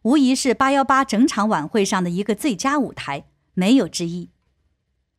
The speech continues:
热搜“周深八幺八晚会光亮舞台”阅读量破了两千万，单视频点击率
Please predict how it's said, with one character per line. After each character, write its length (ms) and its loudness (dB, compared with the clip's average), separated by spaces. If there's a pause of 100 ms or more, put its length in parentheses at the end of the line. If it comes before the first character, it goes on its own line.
(180)
热 200 2
搜 260 2
“周 180 2
深 240 2
八 140 2
幺 140 4
八 180 4
晚 240 0
会 180 0
光 220 2
亮 180 0
舞 120 -8
台” 320 -6 (280)
阅 160 4
读 200 -2
量 240 2
破 200 0
了 120 -2
两 180 -8
千 260 2
万， 200 0 (560)
单 160 2
视 160 2
频 220 4
点 220 -4
击 180 -2
率 260 -2